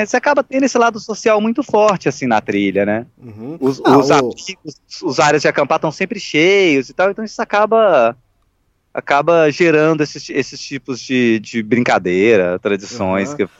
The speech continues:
Speaker 2: Ah, o
Speaker 1: sendo
Speaker 2: Trail,
Speaker 1: aí.
Speaker 2: Tra-, Trail Magic também, eu, eu comentei
Speaker 1: Trail
Speaker 2: com o pessoal, eu tava em Chamonix na, na época, né?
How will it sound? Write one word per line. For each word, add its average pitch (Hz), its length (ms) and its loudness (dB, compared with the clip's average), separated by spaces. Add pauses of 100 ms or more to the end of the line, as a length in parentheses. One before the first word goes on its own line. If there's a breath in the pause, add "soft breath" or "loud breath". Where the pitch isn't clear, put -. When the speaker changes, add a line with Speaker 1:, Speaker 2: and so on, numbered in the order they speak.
Speaker 2:
Ah, - 100 0
o 131 60 -2
Speaker 1:
sendo 127 80 -12
Speaker 2:
Trail, 156 260 2
Speaker 1:
aí. - 140 0
Speaker 2:
Tra-, - 220 -12 (120)
Trail 156 220 -2
Magic 135 440 -6
também, 117 300 -8
eu, 135 260 -4 (140)
eu 139 140 -6
comentei 160 320 -4
Speaker 1:
Trail 131 100 4
Speaker 2:
com 156 60 -4
o - 20 -20
pessoal, 117 260 -10
eu 127 140 -8
tava 160 220 -4
em - 20 -6
Chamonix 180 560 -8
na, 98 240 -10
na 104 140 -12
época, 95 380 -14
né? 107 180 -12